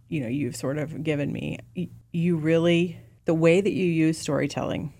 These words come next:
and examples and really gutsy, um,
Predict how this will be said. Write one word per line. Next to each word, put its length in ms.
and 160
examples 920
and 580
really 260
gutsy, 680
um, 480